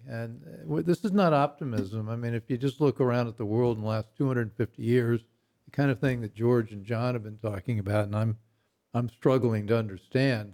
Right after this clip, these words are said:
some of it, but it's also, uh, real, and that, uh, all these good things that are,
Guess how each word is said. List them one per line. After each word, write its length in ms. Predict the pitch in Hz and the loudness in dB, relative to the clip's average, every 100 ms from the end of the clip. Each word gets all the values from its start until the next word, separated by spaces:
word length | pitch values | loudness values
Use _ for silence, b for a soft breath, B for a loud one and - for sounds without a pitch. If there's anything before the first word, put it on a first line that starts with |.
| - | -4
some 140 | 131 | -2
of 160 | 127 98 | -2 -4
it, 160 | 98 _ | -10 _
but 180 | 120 110 | -2 0
it's 220 | 113 113 | -2 0
also, 680 | 135 131 139 - 139 127 127 _ 135 | 0 2 0 0 2 2 -2 _ -14
uh, 60 | 131 _ 170 | -14 _ -10
real, 540 | 139 151 196 - - 110 | 0 2 2 -2 -6 -14
and 200 | 120 120 | -10 -6
that, 340 | 117 - - | -6 -8 0
uh, 180 | 131 117 113 _ _ _ _ - | 2 2 0 _ _ _ _ -12
all 160 | 143 147 | -4 0
these 200 | 156 120 | 0 2
good 240 | 156 - | 0 2
things 260 | 156 143 113 | 2 2 2
that 100 | 117 | 0
are, 100 | 117 | -2